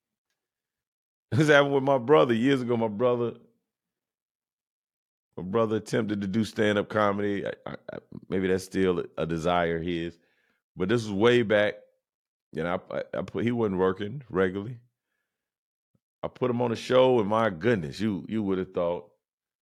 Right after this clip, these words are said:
he just kept, "Hey, man, boy, you boys better be ready. You boys better be ready. I'm bringing that fire. I'm bringing that fire." And I'm like, "Hey, man, this is a joint effort. If you open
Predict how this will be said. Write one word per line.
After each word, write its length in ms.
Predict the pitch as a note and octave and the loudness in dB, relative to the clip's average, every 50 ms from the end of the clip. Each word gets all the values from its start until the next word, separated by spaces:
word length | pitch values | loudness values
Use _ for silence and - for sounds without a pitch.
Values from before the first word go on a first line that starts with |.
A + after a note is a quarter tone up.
| _ _ _ _ _ _ _ _ _ _ _ _ _ _ _ _ _ _ _ _ _ _ _ _ _ _ _ _ _ | _ _ _ _ _ _ _ _ _ _ _ _ _ _ _ _ _ _ _ _ _ _ _ _ _ _ _ _ _
he 140 | - F2 | -12 -10
just 240 | D#2 F#2+ G2+ F2+ - | -6 -4 -4 -4 -4
kept, 280 | - A2+ G2+ E2+ - - | 0 0 2 2 2 0
"Hey, 280 | - G#2+ A2+ A2 G2+ | 0 2 2 2 0
man, 540 | F#2+ F#2+ G2 G2+ G2+ G2+ G#2 G#2 G2+ F#2 D#2 E2 - _ _ - | 0 0 -2 0 0 -2 -2 -2 -4 -4 -6 -10 -20 _ _ -20
boy, 200 | C2 C2+ E2 F#2+ | -12 -6 -2 0
you 120 | G#2+ A2+ | 0 0
boys 360 | G#2 G2 A#2 A#2+ B2 A#2+ G#2+ | 2 4 4 4 4 4 2
better 220 | G2 A#2 A#2+ A#2+ A#2 | 2 2 0 2 2
be 160 | A#2+ C3 C3 | 0 -2 0
ready. 440 | B2 C3+ D3 D3+ D3 C#3+ C#3+ C#3 - _ _ _ _ _ _ _ _ _ _ _ _ _ _ _ _ _ - | 2 2 2 2 2 0 -2 -6 -10 _ _ _ _ _ _ _ _ _ _ _ _ _ _ _ _ _ -8
You 80 | - G2+ | -6 -6
boys 420 | G2+ F2+ A#2+ C#3 C#3+ C#3+ C#3 C3+ | -2 0 2 4 4 4 4 2
better 260 | B2 A#2 C#3+ D3 D3 C#3 | 2 0 2 2 2 2
be 160 | C3+ C#3+ D3 | 2 0 0
ready. 340 | C#3+ C#3+ D3+ D#3+ D#3+ D#3 D3 | 0 2 4 4 4 4 2
I'm 180 | D3 C#3 B2+ | -2 -4 -2
bringing 260 | B2 D3 D3+ D3+ D3+ | -2 0 0 2 2
that 180 | D3+ D#3 D3+ C#3 | 2 2 2 2
fire. 480 | - - - D3+ D#3 D#3+ D#3+ D3+ C#3+ C#3+ | -2 0 4 4 6 6 6 4 2 0
I'm 160 | C#3 C3 A2+ | -4 -4 -2
bringing 260 | A#2 D3 D3+ D3+ D3+ | 0 0 0 0 0
that 140 | D3+ D3 C#3 | -2 -2 -4
fire." 340 | - C#3 C#3 C#3+ D3+ D3+ C#3 | -4 -2 0 2 2 2 2
And 80 | B2 | 0
I'm 120 | A#2+ A#2+ A#2 | -2 -2 -2
like, 160 | G#2+ G2+ G2+ | 0 0 2
"Hey, 160 | G#2 A2+ A2+ | 0 0 0
man, 340 | A2 A2 A2 A#2 A#2 A#2 - - _ _ _ _ _ _ _ _ _ _ _ _ _ - | -2 -4 -4 -4 -6 -8 -14 -20 _ _ _ _ _ _ _ _ _ _ _ _ _ -4
this 200 | G2+ A2 A#2 G#2 | -4 -4 -2 -2
is 60 | F2+ | -4
a 60 | F2 | -4
joint 420 | D2+ C#2+ D2+ F#2+ A#2+ B2+ C3 C3 B2+ | -4 -4 0 2 4 6 6 6 6
effort. 340 | C3+ C#3+ B2 - - - - _ _ - - - _ - - _ _ _ _ _ _ _ _ _ _ _ _ - | 4 4 2 0 -6 -14 -14 _ _ -20 -20 -20 _ -20 -20 _ _ _ _ _ _ _ _ _ _ _ _ -12
If 200 | - - - D#2+ | -12 -10 -4 2
you 200 | G2+ A#2 A2+ E2 | 2 2 4 6
open 540 | A2 A#2+ A#2 A#2 - A2+ A2 G#2 G2 - | 6 4 4 4 2 0 0 0 -2 -6